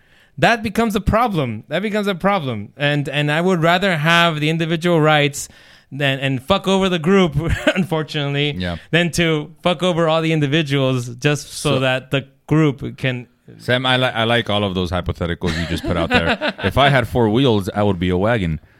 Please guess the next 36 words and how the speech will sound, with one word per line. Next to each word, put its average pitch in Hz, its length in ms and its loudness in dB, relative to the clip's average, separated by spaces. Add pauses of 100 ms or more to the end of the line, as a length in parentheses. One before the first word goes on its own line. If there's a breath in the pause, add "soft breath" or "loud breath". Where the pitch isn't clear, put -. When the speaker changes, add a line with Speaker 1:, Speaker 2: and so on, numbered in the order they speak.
(120 soft breath)
Speaker 2:
But 101 100 0
we're 117 100 4
not 151 160 0
talking 156 240 2
about 113 400 0 (180)
if 147 320 4
things 131 400 0
happen 117 400 0
this 110 260 0
way, 98 220 0
then 92 220 0
this 110 240 0
is 104 120 -2
what 95 220 -2
might 95 240 -4
happen. 90 640 -4 (180)
Speaker 1:
We're 220 140 -2
talking 269 300 -4
Speaker 2:
We're 143 60 4
Speaker 1:
about - 120 0
Speaker 2:
talking 151 340 2
Speaker 1:
what's 143 120 0
the 127 60 4
Speaker 2:
about 123 140 4
Speaker 1:
best, - 240 0 (180)
what 180 360 -4
was 180 160 -4
the 190 140 0
Speaker 2:
right, 170 140 4
Speaker 1:
best 180 120 -2
Speaker 2:
but 123 100 -2
Speaker 1:
thing. 208 120 -2
Speaker 2:
see, 139 80 2
you 135 180 0
haven't 135 380 -2
tried. 127 540 -2